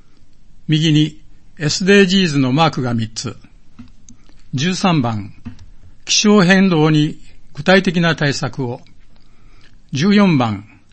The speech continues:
海の豊かさを守ろう。十五番、陸の豊かさも守ろう。町では五月十四日に町内の子どもたちも参加する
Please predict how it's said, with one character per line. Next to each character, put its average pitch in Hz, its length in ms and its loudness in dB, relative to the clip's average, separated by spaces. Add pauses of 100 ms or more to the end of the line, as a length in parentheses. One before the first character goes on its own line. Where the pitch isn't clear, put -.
(320)
海 202 180 6
の 170 120 2
豊 160 240 0
か 165 40 -2
さ 156 160 0
を 127 100 2
守 120 320 -2
ろ 110 200 -6
う。 - 40 -16 (960)
十 175 240 0
五 147 120 2
番、 131 340 -2 (360)
陸 151 240 -2
の 202 180 4
豊 180 240 0
か 156 60 -4
さ 156 140 0
も 123 280 0
守 127 320 -2
ろ 110 200 -6 (2500)
う。 143 40 0
町 151 240 0
で 185 100 4
は 131 300 0
五 160 100 -4
月 196 260 0
十 180 220 2
四 143 140 0
日 131 220 -6
に 123 260 -6 (280)
町 214 220 2
内 170 160 2
の 147 100 4
子 - 140 -6
ど 175 100 2
も 180 120 2
た 160 120 0
ち 151 100 -4
も 123 100 -2
参 127 240 -4
加 127 140 -6
す - 140 -8
る 123 180 -8